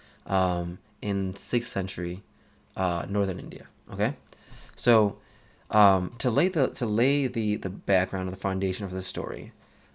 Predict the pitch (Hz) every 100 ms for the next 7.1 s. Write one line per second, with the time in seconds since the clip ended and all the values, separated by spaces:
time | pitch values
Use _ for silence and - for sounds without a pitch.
0 | - 98 90 87 87 85 - _ - 127
1 | 127 175 151 - - 101 90 90 92 _
2 | _ _ - 104 95 95 - 113 123 135
3 | 113 104 98 98 - 98 95 92 92 -
4 | - 104 101 104 95 92 104 - 101 104
5 | 113 113 113 110 - 107 101 104 - -
6 | 101 - 98 - 98 92 104 104 92 101